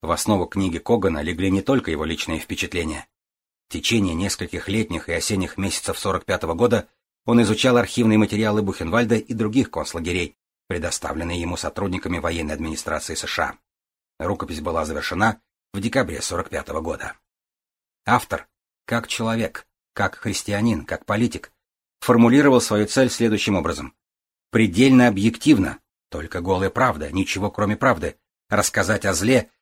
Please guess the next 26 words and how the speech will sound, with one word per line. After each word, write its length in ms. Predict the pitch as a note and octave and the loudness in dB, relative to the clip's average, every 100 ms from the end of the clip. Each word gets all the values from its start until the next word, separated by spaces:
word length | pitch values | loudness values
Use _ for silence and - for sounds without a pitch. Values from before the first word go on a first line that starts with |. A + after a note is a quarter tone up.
| _ | _
которое 600 | - A#2 D3 B2+ G2 D2 _ - | -2 4 6 6 6 -2 _ -4
может 460 | F2+ A#2 A#2 A2 | 2 4 4 2
принимать 420 | - A2 A2 A2+ | 0 2 4 2
такие 360 | - A2 - D#3+ | -2 -2 4 2
формы, 420 | - C3 G2 E2 _ _ - | 6 6 6 0 _ _ -6
что 240 | - C#3+ | 0 2
Перо 320 | - C3+ D3 | 6 6 6
отказывается 640 | F2+ - F2 E2+ E2 D#2 - | 4 2 0 0 -2 -4 -6
писать 320 | F#2+ F#2+ E2+ | -2 -2 0
об 140 | E2+ | 0
этом". 320 | D#2+ - C2+ _ _ _ _ _ _ | 0 -2 -10 _ _ _ _ _ _
Он 140 | - G2 | -4 -2
стремился 560 | - G2 G2+ A2+ - | -2 -2 0 0 -2
предостеречь 560 | F#2+ G2 F2+ - F#2 F2 | -6 -6 -6 -6 -4 -4
Германию, 540 | E2 F2+ B2 A#2 G#2 _ _ _ - | -2 4 6 4 2 _ _ _ -4
предостеречь 640 | A#2+ G#2+ - A2 A2+ - | -2 0 0 0 0 4
мир 180 | B2 A2 | 4 4
от 80 | G2 | 2
повторения 560 | A2 - G#2+ A#2 A2 | -2 -2 2 4 2
подобных 460 | A2 G2 A#2+ A#2 - | 2 2 4 4 4
ужасов – 420 | C#3+ G#2 - - _ _ _ | 4 4 -2 -6 _ _ _
познать 520 | B2+ A2+ F#2 A#2+ A#2 | 2 2 2 2 4
зло, 400 | F#2 C#3 A2+ - _ _ - | 6 8 8 4 _ _ -10
чтобы 320 | - C3 A#2+ | -2 2 2
оно 180 | F#2 D#2 | 0 -2
оказалось 640 | - F2+ E2 D2 - - | -2 -2 -2 -2 -4 -8